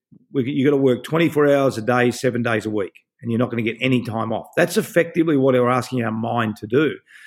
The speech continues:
So how do we give our mind a break? We do it through breathing exercises. We do it through meditation.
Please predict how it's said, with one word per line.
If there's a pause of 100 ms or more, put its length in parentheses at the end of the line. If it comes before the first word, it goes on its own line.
(160)
So
how
do
we
give
our
mind
a
break? (520)
We
do
it
through
breathing
exercises.
We
do
it
through
meditation.